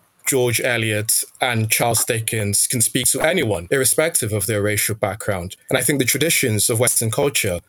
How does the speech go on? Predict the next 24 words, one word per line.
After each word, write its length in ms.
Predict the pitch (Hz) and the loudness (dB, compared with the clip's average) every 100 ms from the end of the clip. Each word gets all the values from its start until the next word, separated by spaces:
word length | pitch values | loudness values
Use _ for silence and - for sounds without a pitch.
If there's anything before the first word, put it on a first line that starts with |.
| _ _ _ | _ _ _
belong 380 | 120 139 151 107 | 0 2 2 2
just 180 | 117 - | 0 0
as 100 | 110 | 0
much 300 | 123 113 - | 0 0 0
to 120 | 110 | 2
Black 260 | 131 143 - | 0 0 -2
people 340 | 107 110 104 | -4 0 0
as 140 | 98 | 2
white 240 | 135 165 - | 2 0 -2
people. 480 | 110 - 95 87 - _ _ _ - | -6 -6 -6 -6 -10 _ _ _ -4
Um, 440 | 113 107 98 92 - _ _ _ _ - | 0 0 0 -4 -10 _ _ _ _ -2
alternatively, 1000 | 143 - 190 208 120 117 101 98 90 - - | 0 2 2 2 0 0 -2 -2 -4 -4 -2
and 100 | 113 | 0
I 80 | |
think 240 | 110 110 107 | 0 -2 0
related 420 | 113 160 165 - | 0 0 0 -2
to 80 | 107 | 0
this 200 | 98 - | 0 0
as 140 | 92 | 0
well, 320 | 117 143 90 - _ _ _ _ | 0 0 -2 -8 _ _ _ _
I 140 | - 127 | -2 -2
think 360 | - 123 113 123 | 0 0 0 -2
Richard 280 | 113 117 | -2 0
Wright, 480 | 110 123 110 110 - | 0 2 0 -2 -2